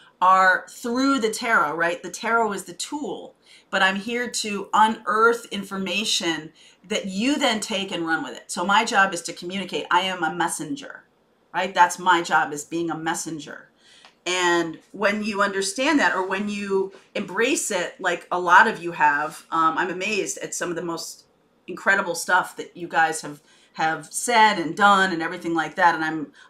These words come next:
honored to be even part of that mission. Um, but now this is, like, a loud call to action, okay? To become the w-,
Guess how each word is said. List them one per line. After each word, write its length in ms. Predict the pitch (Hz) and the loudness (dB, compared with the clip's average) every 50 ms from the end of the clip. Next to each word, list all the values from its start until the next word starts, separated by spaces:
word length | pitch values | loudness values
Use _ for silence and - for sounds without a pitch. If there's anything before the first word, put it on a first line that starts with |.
| _ - | _ 4
honored 420 | 185 196 226 220 190 170 165 156 - | 6 8 8 8 6 4 2 0 -4
to 80 | 165 | -6
be 180 | 160 160 151 - | -6 -8 -6 -6
even 200 | 180 165 160 151 | -8 -8 -8 -10
part 320 | - - - 233 240 226 185 | -12 -4 0 2 2 2 2
of 80 | 165 | -2
that 280 | 160 151 139 127 - - _ | -4 -4 -4 -4 -6 -8 _
mission. 540 | - 170 160 147 - - 131 120 - - - _ _ _ _ _ _ _ _ _ _ _ - | -12 -12 -8 -6 -8 -8 -8 -8 -12 -12 -16 _ _ _ _ _ _ _ _ _ _ _ 8
Um, 540 | 170 175 170 170 165 165 165 160 165 165 - _ _ _ _ _ _ _ _ _ _ _ | 10 12 12 12 10 6 2 -2 -6 -8 -10 _ _ _ _ _ _ _ _ _ _ _
but 160 | 208 190 185 | -2 0 4
now 220 | 220 220 220 240 | 6 8 8 8
this 220 | 240 220 233 233 - | 6 4 0 -2 -2
is, 160 | 247 226 - | -4 -2 0
like, 440 | 226 208 196 185 185 - - - _ _ _ _ _ _ _ | 2 4 4 4 2 0 -4 -14 _ _ _ _ _ _ _
a 100 | 175 180 | 0 2
loud 600 | 180 185 175 180 180 185 185 185 185 190 190 - _ _ _ _ _ _ _ _ _ _ _ _ _ _ _ _ _ _ _ _ _ _ _ _ _ _ _ _ _ _ _ _ _ _ | 8 10 12 12 12 12 10 6 4 2 -6 -14 _ _ _ _ _ _ _ _ _ _ _ _ _ _ _ _ _ _ _ _ _ _ _ _ _ _ _ _ _ _ _ _ _ _
call 320 | - - 208 202 196 202 | -4 2 6 8 8 6
to 180 | 196 175 - 170 | 6 2 4 6
action, 520 | 170 165 165 - - - - - - - _ _ _ _ _ _ _ _ _ _ _ _ _ _ _ _ _ _ _ _ _ _ _ _ _ _ _ _ _ _ _ _ _ _ _ _ 143 | 6 6 6 0 -4 -6 -6 -8 -12 -14 _ _ _ _ _ _ _ _ _ _ _ _ _ _ _ _ _ _ _ _ _ _ _ _ _ _ _ _ _ _ _ _ _ _ _ _ -14
okay? 440 | 147 - - - - 175 175 165 - _ _ _ _ _ _ _ | -14 -10 -8 -8 -6 -6 -6 -8 -10 _ _ _ _ _ _ _
To 100 | - 220 | -8 -6
become 540 | 190 208 190 - - 240 233 233 233 233 226 | -6 -6 -8 -6 -2 4 4 6 6 4 2
the 80 | 208 | -2
w-, 180 | 196 175 165 | -4 -6 -10